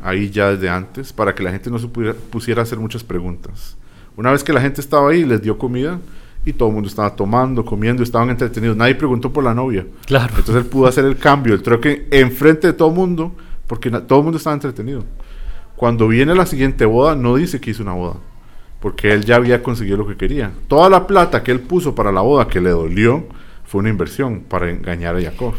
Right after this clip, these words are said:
Speaker 2: Eso, eso te iba a decir, o sea, la razón de, del engaño y de, de, de,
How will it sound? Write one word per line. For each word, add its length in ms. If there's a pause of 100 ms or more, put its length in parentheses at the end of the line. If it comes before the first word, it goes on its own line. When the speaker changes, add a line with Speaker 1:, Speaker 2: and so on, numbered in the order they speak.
(100)
Speaker 2:
Eso, 280
eso 220
te 120
iba 120
a 20
decir, 280
o 60
sea, 300
la 240
razón 560
de, 200
del 320
engaño 800
y 120
de, 280
de, 260
de, 200